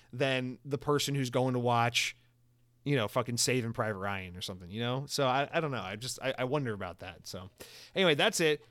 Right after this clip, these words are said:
What are your movie theater takes, concessions? I don't know if we've had this conversation before in the past, but it, it was, it was a burning question in my brain, so I thought I'd throw it out to you guys. And that's it for what I've been eating. Popcorn, M and M's, Coke Zero, because I can't do regular Coke anymore.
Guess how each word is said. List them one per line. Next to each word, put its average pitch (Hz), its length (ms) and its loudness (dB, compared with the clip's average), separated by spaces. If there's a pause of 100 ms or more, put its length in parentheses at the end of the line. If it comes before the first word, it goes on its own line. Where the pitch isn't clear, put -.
(140)
What 185 180 2
are - 20 0
your 233 80 2
movie 202 220 2
theater 180 260 -2
takes, 170 300 -2
concessions? 156 560 -2
I 175 80 0
don't 262 80 0
know 277 60 4
if 247 80 2
we've 226 120 0
had 180 160 0
this 180 160 -4
conversation 170 540 -2
before 160 180 -2
in 160 60 -2
the 147 60 -8
past, 160 300 0
but 135 120 2
it, 131 160 0
it 139 100 -4
was, 135 220 -6
it 147 80 -2
was 139 80 -2
a 143 40 -4
burning 190 380 -2
question 156 320 0
in 147 60 -6
my 131 100 -2
brain, 127 300 0
so 120 120 -4
I 107 40 -6
thought 143 160 -2
I'd 131 160 -2
throw 135 160 0
it 123 80 0
out 117 140 -2
to 120 100 -8
you 117 40 -6
guys. 113 360 -4 (340)
And 127 80 -6
that's 170 180 0
it 180 80 0
for 160 60 -4
what 160 140 4
I've 143 40 0
been 139 120 -4
eating. 110 280 -8
Popcorn, 170 640 0
M 151 180 2
and 156 60 -2
M's, 156 380 0 (460)
Coke 147 240 0
Zero, 147 260 0
because 135 220 -6
I 123 80 -4
can't 143 180 -4
do 131 80 -4
regular 135 300 0
Coke 143 200 -4
anymore. 139 440 0